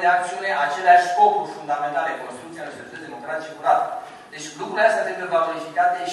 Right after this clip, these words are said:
și invers decât vor unii să le valorifice, să le folosească împotriva. Sigur că într-o astfel de situație este nevoie de o politică de securitate și de apărare unică, politică publică. Iar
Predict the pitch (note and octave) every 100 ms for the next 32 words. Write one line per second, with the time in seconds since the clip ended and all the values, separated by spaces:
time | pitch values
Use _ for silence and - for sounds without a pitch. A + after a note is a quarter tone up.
0 | - - A3+ G#3 G#3 G#3 F3 F3 D#3+ D#3
1 | D3+ - - D#3+ D#3 - - D#3 D3+ D3
2 | - - - A#2 A#2+ A#2 - - - -
3 | C#3 C3+ B2+ B2 - C3+ - A#2+ A2+ G#2+
4 | - A#2 - - - - - - - -
5 | - C4 B3+ A3 G3+ G3 - - - -
6 | - E3+ E3 E3+ C#3 C3+ D3+ C#3 C3 B2+
7 | - - - C3 - - - - B2 -
8 | - - C3 C3 C3 B2+ A2+ A2 A2 B2
9 | A#2+ A#2+ A#2+ - - - C3 A#2+ G#2 -
10 | - - B2 A#2+ B2 A#2+ A#2+ A#2 A#2 A#2
11 | - _ - - - C#3